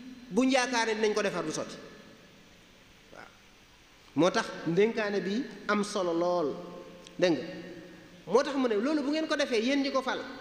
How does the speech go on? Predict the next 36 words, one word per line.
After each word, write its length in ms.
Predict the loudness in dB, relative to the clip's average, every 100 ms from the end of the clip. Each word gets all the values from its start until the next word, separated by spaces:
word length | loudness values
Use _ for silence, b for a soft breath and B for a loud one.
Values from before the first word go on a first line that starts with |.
| 0
bu 60 |
ngeen 160 | 0 2
ko 80 | 0
defee, 260 | 0 -2 -6 -10 -14 -10
lim 220 | 2 4
leen 160 | 4 2
di 100 | 2
jural 220 | 2 2 0 -8 -10 -12 -14 0
mooy 200 | 2 2
fa 160 | 0 0
in 140 | 0
faaltum 600 | 0 -2 0 -2 2 2 2 -2 -4
nazar, 480 | 2 2 2 2 0 0
nasartu 540 | -2 0 -2 -2 -2 0
ayyaamakum 680 | 0 2 2 2 0 0 -2 -2
wa 120 | -2 0
xallattu 640 | 2 0 2 -2 -2 0
majdakum. 640 | 2 0 2 0 2 0 0 -8 -12 -14 -16 -18 -20 -20 -20 0
Loolu 220 | 2 4
bu 80 | 2
ngeen 160 | -2
ko 100 | 0
defee, 280 | -2 -2 -4 -8 -14 -18 -20 -2
danaa 200 | 0 2
fexe 240 | 0 -2
ba 120 | 0
yéen 240 | 2 2 0 -6 -10 -12 -16 -16 -18 -8
ngeen 380 | 0 4 4 0 -6 -10 -8 -2
am 160 | 0
ndam. 160 | 0 -2 -4 -14 -16 -18 -20 -14 -4
Danaa 200 | -2 -2
fexe 260 | -4 -6 -4
ba 80 |
yéen 220 | -2 -2 -4
it 160 | -6
ngeen 340 | -4 -2 -2